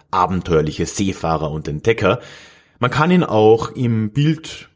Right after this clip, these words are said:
dieses Spaniens sehen, dieser Zeit, oder auch des Europas zu der Zeit in weiten Teilen, als religiöser Fanatiker in irgendeiner Form. Also wir haben ja schon gesehen, die Inquisition, die Vertreibung der Juden, die Vertreibung der Muslime. Religiöses Fanatikertum war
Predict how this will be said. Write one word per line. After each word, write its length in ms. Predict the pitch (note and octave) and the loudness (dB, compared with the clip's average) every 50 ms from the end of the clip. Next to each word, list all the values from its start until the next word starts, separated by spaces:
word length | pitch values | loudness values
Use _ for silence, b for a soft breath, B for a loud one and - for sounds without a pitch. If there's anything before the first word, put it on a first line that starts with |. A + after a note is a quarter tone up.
| _ _ | _ _
dieses 240 | D#3+ D#3 D#3 D3+ D3+ | 0 0 0 0 -2
Spaniens 560 | - - D3 D3 F3 F3+ D3 G2+ E2+ - - | -2 -2 0 2 4 4 4 4 2 0 -2
sehen, 260 | - D2+ C#2+ D2 D2 C#2 | -2 -4 -4 -4 -6 -8
dieser 220 | C#2 D2+ D2+ - | -8 -8 -8 -8
Zeit, 540 | - - C#2+ C#2 D#2 E2 D#2+ - - - - | -6 -8 -8 -4 -4 -4 -4 -4 -10 -14 -8
oder 240 | - F2 F2+ C#2+ C#2+ | -6 -4 -4 -2 -4
auch 180 | D2+ D2+ - - | -4 -6 -8 -8
des 180 | - D2 - E2 | -8 -4 -2 -2
Europas 500 | E2 - F2+ C3+ C3+ - D#2+ D2+ - - | 0 2 2 0 2 2 0 0 0 -4
zu 80 | - | -8
der 140 | - C#2+ - | -8 -8 -6
Zeit 440 | - - D3+ D#2 D#2 - - - - - _ | -6 -6 -4 -4 -6 -8 -10 -16 -20 -20 _
in 120 | _ F2 D#2 | _ -4 -2
weiten 280 | D#2 D2+ - E2+ D#2+ | -2 -2 -2 -6 -8
Teilen, 440 | - F#2 D#2+ E2 F2 G2+ B2+ C3 B2+ B B B B B B B B B B B B _ _ _ _ _ _ _ _ _ _ | -4 -2 0 0 2 2 2 0 -2 B B B B B B B B B B B B _ _ _ _ _ _ _ _ _ _
als 580 | G#2+ A2+ A#2 A2+ - - - - - - - _ | 2 2 2 2 0 -4 -6 -6 -8 -10 -12 _
religiöser 500 | - A#2 B2 B2 G2+ A2 A#2+ A2+ - C3 | 0 2 2 2 2 2 0 2 2 0
Fanatiker 580 | A#2 B2 C3 C#3 C#3 C#3 C3+ - F#2+ - - D#2+ | 0 2 2 2 2 2 2 0 -2 -2 -2 -2
in 60 | D2+ | -2
irgendeiner 360 | D2 D2+ D2+ D#2+ C#2+ C#2+ C#2+ | -2 -4 -4 -4 -6 -6 -8
Form. 380 | - - - - B1+ - G#1 G1+ | -8 -8 -8 -8 -8 -10 -14 -14
Also 220 | G1+ - - F2+ | -14 -12 -10 -4
wir 140 | E2+ E2 E2+ | -2 0 0
haben 80 | F#2+ F#2+ | 2 2
ja 80 | F#2 | 2
schon 120 | E2+ F#2 F2+ | 2 0 -2
gesehen, 360 | E2 - - G#2 G2+ F#2 F2 | -2 0 2 2 2 2 0
die 100 | F2+ F2+ | 0 -2
Inquisition, 760 | F#2 F2 - G2 F2 F#2+ F2+ - - - G#2+ G2+ F#2 F#2 F2 | -2 -4 -4 -6 -6 -6 -6 -4 -4 0 0 2 2 2 0
die 60 | E2+ | 0
Vertreibung 460 | - F#2+ F2+ - F2 E2+ F2 F2+ G2 F2+ | -2 -4 -4 -2 -2 -2 -2 -2 -2 -2
der 80 | F2 | -2
Juden, 260 | F#2 G#2 G2+ G2 F#2+ | -2 -2 -4 -4 -6
die 60 | F2 - | -6 -6
Vertreibung 380 | F#2 - - E2+ E2+ F#2 F#2 | -8 -6 -4 -4 -4 -2 -2
der 80 | F2 F2+ | -2 -4
Muslime. 500 | F#2+ F2+ - - G2+ G2+ G2 F#2 F2 B B B B B B B B B B B B B _ _ _ _ _ _ | -4 -6 -6 -4 -2 2 2 2 2 B B B B B B B B B B B B B _ _ _ _ _ _
Religiöses 880 | - B2 C3+ C3 A2+ - A2 A2+ C#3+ C#3 - - A2+ G#2 G2+ - - - | -2 0 0 0 0 0 0 0 0 0 0 -2 -2 -2 -2 -6 -10 -12
Fanatikertum 1300 | - - - G2+ G2 F#2+ F2+ G#2+ C#3 - - F#3+ - A#2+ - - - - C3 C3 C3+ C#3 C#3 C3+ A#2 | -6 -4 -4 -2 -2 -2 -4 -4 -6 -4 -6 -6 -6 -6 -8 -8 -8 -4 0 2 2 4 2 2 2
war 420 | A2 F#2+ F#2+ G2 G2 G2 F#2+ F2 | 2 2 4 2 2 2 0 -2